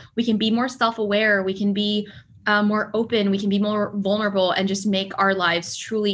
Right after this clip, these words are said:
easier and stop creating all these stories in our head that we do all day long. Thank you so much, Laura, for your wisdom today. We're constantly learning. I know all of us here listening want more and are craving more.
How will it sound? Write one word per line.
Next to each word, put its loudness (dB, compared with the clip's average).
easier 2
and -2
stop -2
creating 0
all 0
these -4
stories 0
in 0
our 2
head -2
that -8
we -4
do -4
all 0
day -2
long. -2
Thank 0
you 0
so 0
much, -2
Laura, 2
for -4
your 0
wisdom -4
today. 0
We're -4
constantly -2
learning. 0
I 0
know -2
all 2
of 2
us 0
here -2
listening -4
want 0
more 2
and -2
are -2
craving 0
more. 0